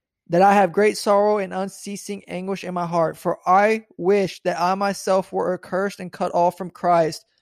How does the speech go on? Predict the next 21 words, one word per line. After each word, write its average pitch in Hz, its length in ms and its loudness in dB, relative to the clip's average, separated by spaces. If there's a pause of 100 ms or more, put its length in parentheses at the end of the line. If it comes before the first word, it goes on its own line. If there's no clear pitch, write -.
(200)
for 196 140 0
the 185 80 -2
sake 202 260 -2
of 202 60 -6
my 190 140 2
brothers, 160 520 -2 (380)
my 165 160 -2
kinsmen 160 580 -6
according 180 420 -2
to 175 100 -10
the 165 100 -4
flesh." - 640 -4 (1200)
He 240 200 -6
would 226 360 2 (360)
give 226 300 4 (100)
up 214 500 2
his 196 260 -2 (100)
own 202 300 0
relationship 180 920 -4 (440)
with 180 340 -2 (380)
God, 165 440 -2